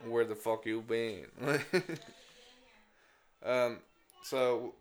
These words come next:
I hope you guys enjoyed this episode and hope you guys tune in next week.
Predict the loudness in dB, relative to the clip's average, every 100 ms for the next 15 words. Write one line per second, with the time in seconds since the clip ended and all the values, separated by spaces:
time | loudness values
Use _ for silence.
0 | _ 0 2 4 4 4 4 2 2 2
1 | 2 2 4 2 2 -2 0 6 6 6
2 | 2 2 2 4 2 2 -2 0 0 -4
3 | -12